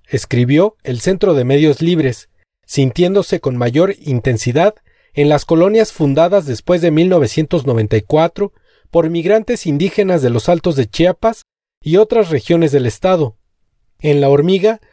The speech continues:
hubo tres personas muertas aplastadas por el derrumbe de una barda. Familias pasaron la noche en vela, en canchas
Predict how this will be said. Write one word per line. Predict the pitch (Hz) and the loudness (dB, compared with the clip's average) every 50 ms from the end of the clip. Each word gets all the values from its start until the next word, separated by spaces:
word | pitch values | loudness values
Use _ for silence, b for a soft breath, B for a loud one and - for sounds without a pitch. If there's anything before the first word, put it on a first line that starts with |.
| _ _ _ | _ _ _
hubo | - 185 202 226 233 220 | -4 -2 0 0 0 0
tres | - 208 214 208 | 0 0 -2 0
personas | - 233 185 - - 196 196 196 175 151 | 0 -2 -2 -2 0 0 0 0 0 0
muertas | 165 170 180 190 185 - - 226 220 - - - | 0 0 0 0 0 0 -2 -2 -2 -2 -4 -4
aplastadas | 135 - - 127 120 110 - 175 175 180 196 185 - | -4 -2 -2 -2 -4 -2 0 2 2 2 2 0 0
por | - 151 131 | 0 0 0
el | 123 117 | 0 0
derrumbe | 113 123 123 139 170 180 180 175 170 | 0 0 0 0 0 0 0 0 0
de | 139 | 0
una | 143 147 143 135 | 0 0 0 2
barda. | 123 123 117 107 101 98 95 92 - _ _ _ _ _ _ _ _ _ _ _ _ | 2 2 2 0 0 -2 -6 -8 -10 _ _ _ _ _ _ _ _ _ _ _ _
Familias | _ - 127 127 127 139 151 165 190 190 156 - | _ -4 -2 0 0 0 0 2 2 0 0 -2
pasaron | - 127 110 - 165 160 165 180 185 | -4 -4 -2 0 0 2 2 2 2
la | 160 139 | 0 0
noche | 131 143 160 165 - - 180 156 | 2 2 0 0 0 0 0 0
en | 127 123 | 0 0
vela, | 127 160 175 185 165 151 131 - _ _ _ _ - | 2 0 0 0 -2 -4 -8 -10 _ _ _ _ -8
en | 127 120 113 | -6 -6 -4
canchas | 110 - 170 180 180 165 - - 190 190 - - | -2 0 0 0 0 -2 -2 -2 -2 -2 -2 -6